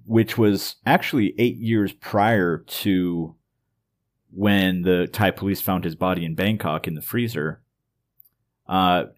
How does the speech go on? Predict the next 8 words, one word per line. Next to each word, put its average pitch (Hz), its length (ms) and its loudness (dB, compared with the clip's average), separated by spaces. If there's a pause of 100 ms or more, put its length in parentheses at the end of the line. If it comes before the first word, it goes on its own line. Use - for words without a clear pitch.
the 101 160 0
last 107 440 2
real 107 160 2
traces 104 500 -2
of 87 140 -4
Chu-, 87 340 -4
Chuck 87 440 -4 (420)
are 90 380 2